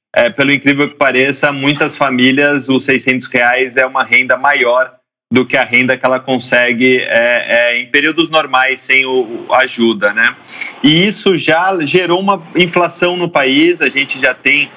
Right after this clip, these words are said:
os números de inflação subindo um pouquinho, é, ainda super, super acomodados, mas quando a gente, os economistas gostam de dizer que na margem,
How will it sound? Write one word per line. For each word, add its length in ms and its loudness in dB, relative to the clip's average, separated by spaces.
os 180 2
números 340 0
de 60 -4
inflação 400 -2
subindo 380 0
um 20 0
pouquinho, 640 0
é, 120 2
ainda 400 0
super, 420 -2
super 300 -2
acomodados, 840 0
mas 340 -2
quando 200 0
a 80 0
gente, 560 -2
os 100 2
economistas 640 0
gostam 220 0
de 100 0
dizer 280 -2
que 80 -6
na 160 0
margem, 680 -2